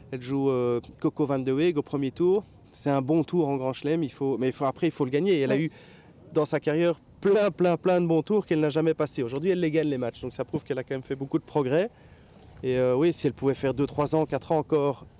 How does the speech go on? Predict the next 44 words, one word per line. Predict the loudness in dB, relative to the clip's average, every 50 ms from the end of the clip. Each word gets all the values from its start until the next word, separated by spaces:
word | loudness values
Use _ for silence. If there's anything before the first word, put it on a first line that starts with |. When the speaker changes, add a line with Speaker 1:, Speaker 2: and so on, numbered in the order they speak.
| -14 -6 -2
Speaker 1:
ne | 2 2 2 2
serait-ce | 2 0 -2 -2 -2 -2 -2 -2
que | -4
rester | -2 -2 -2 -4 -4 -4 -2
dans | 0 0
les | 0 0
cent, | -2 -2 -2 -2 -2 -4 -8 -20 -20 -20 -20 -20 -20 -20 -20 -20 -20 -20 -12 -8
parce | -8 -6 -4
qu'on | -6 -6
sait | -4 -4 -6
que | -4
financièrement, | -4 -4 -2 -2 -2 -4 -4 -2 -2 0 -2 -2
quand | -2 -2
même, | -4 -2
ça | -2 -2 -2
Speaker 2:
Ouais, | -2
Speaker 1:
rapporte | -2 -4 -2 -4 -6 -6 -6 -4
Speaker 2:
ouais. | -2
Speaker 1:
bien, | 0 2 2
hein. | 0 0 0 0 0 2 2
Speaker 2:
Ouais. | 2 0
Speaker 1:
Aujourd'hui, | 0 -2 -4 -4 -2 0 0 2
les, | 2 2 0 0 -4 -12 -20 -20 -18 -16 -12 -8 -4
euh, | -2 -2 -2 -4
il | -6 -8
faut | -8 -8
le | -6
dire | -4 -6 -6 -2 0
quand | 0
même, | 2 2 0
quoi, | 0 0 0 -2
les | -2
tournois | -2 -4 -4 -2 -2 -2
du | -2
Grand | -2 -4 -4
Chelem, | -4 -2 -2 0 0 0 0
les, | 0 -2 -4 -4 -8 -16 -16 -12 -8
les | -8 -8
prize | -6 -4 -4 -4 -4 -4
money | -4 -2 -2 -2
au | -2
premier | -4 -4 -6 -6 -6 -6
tour | -4 -2 -2 -2 -2 -2
ont | -2 -4 -4 -4 -6